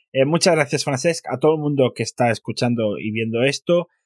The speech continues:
que se apunte a, a Nocodemy si le interesa el mundo de Nocode, que está muy guay, los cursos están muy bien, la comunidad de Telegram es muy chula.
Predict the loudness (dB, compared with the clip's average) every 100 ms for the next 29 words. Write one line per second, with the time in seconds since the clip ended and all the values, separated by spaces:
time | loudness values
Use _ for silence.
0 | _ _ -4 -2 0 -2 0 0 2 0
1 | 0 0 -2 2 2 2 0 0 -2 0
2 | -2 0 0 0 2 2 0 0 2 2
3 | 0 -2 -8 -8 -6 -6 -4 -2 2 2
4 | 2 2 2 0 -2 -4 -2 -4 -2 -2
5 | 0 2 4 2 0 -4 -6 -4 0 0
6 | 2 2 0 -2 -4 -6 -4 -4 -2 0
7 | 2 2